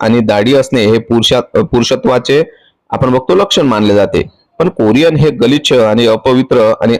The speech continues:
आळशी म्हणून पाहिले जाते. म्हणजे कोरियन लोक जे आहेत, ते गलिच्छ, अपवित्र आणि आळशी अशा प्रकारे मानतात केस बाळगणे म्हणजे. याच कारणामुळे इथल्या लोकांनाही दाढी ठेवायला आवडत नाही. त्यांच्या मते सौंदर्य डोळ्यांमध्ये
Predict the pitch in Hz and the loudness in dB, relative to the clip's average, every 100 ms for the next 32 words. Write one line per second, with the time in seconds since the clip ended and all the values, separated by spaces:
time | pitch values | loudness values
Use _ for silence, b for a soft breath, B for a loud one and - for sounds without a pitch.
0 | - 104 101 139 117 120 120 104 87 98 | -2 -4 -2 0 0 0 0 0 0 0
1 | - 85 - _ _ _ _ _ _ _ | 0 -4 -6 _ _ _ _ _ _ _
2 | _ _ 117 120 127 - 117 131 131 131 | _ _ -2 0 -2 -2 0 0 0 0
3 | 123 131 104 101 104 _ _ _ _ - | 0 0 0 0 -4 _ _ _ _ -2
4 | 135 147 - _ _ _ _ - 110 135 | 0 0 -2 _ _ _ _ -4 0 0
5 | 156 - 151 - 117 123 127 135 127 131 | 0 0 0 0 -2 0 0 0 0 0
6 | 139 - 110 113 - 107 - - 120 120 | -2 -2 -2 -2 -2 -4 -6 -6 -4 -2
7 | 107 120 117 113 110 95 98 98 - - | -2 0 0 2 0 0 -2 -4 -6 -2
8 | 127 - 113 107 113 101 101 95 - - | -2 -2 -2 0 0 0 0 0 -2 -6
9 | b b b 131 147 156 147 151 151 151 | b b b -2 -2 -2 -2 0 0 0
10 | 151 120 131 127 117 120 120 117 123 110 | 0 0 0 0 0 0 0 2 0 0
11 | 101 117 123 107 101 113 101 104 104 95 | 0 0 0 0 2 2 0 0 -2 -2
12 | 98 87 - _ _ _ 113 107 123 120 | -2 -2 -8 _ _ _ -2 0 0 0
13 | 131 127 107 110 117 127 117 104 110 127 | -2 -2 0 2 2 2 0 2 2 2
14 | 131 127 104 | 0 2 0